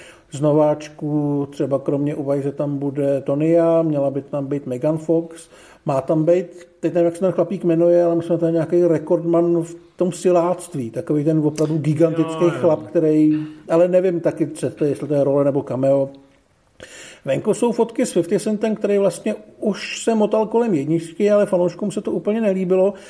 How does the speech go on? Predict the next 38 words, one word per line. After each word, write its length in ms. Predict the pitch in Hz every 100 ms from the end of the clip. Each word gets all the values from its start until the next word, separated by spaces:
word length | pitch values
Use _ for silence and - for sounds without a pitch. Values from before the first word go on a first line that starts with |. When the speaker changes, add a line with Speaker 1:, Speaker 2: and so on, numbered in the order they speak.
| 160
Speaker 2:
No, 80 |
takže 240 | 139 135 156
Terry 240 | 160 165
Crews 380 | 180 175 175 175
neměl 280 | 165 160 170
čas, 200 | 170 156
takže 260 | 147 135 151 131 - _ -
Speaker 1:
Já 120 | 180
mám 100 | 262
Speaker 2:
mají 100 | 214
Speaker 1:
pocit, 40 |
že 60 | -
Speaker 2:
fifty 80 | 269
Speaker 1:
Terry 140 | 240 226
Speaker 2:
Centa. 140 | 233
Speaker 1:
Crews 140 | 226
má 120 | - 220
nějaký 300 | 196 185 202
problém 340 | - 151 170
s 60 | 170
tím 140 | 185
producentem 600 | 160 143 165 180 165 175
nebo 160 | 165 160
se 140 | 160
s 40 | 151
nějakým 280 | 165 165
scenáristou 540 | - - 143 151 - 175
nebo 120 | 180
něco 160 | 175 165
takovýho, 520 | 127 165 151 139 131
s 160 | 131 -
nějakým 280 | 156 143 170
jako, 300 | 170 170 156
nějaký 280 | 175 165 165
soukromý 460 | 170 151 175 135
problém. 360 | 117 117 117 107 - - - - -
Speaker 2:
Hmm. 240 | 117 113
Speaker 1:
Ale 600 | 131 151 160 180 196 214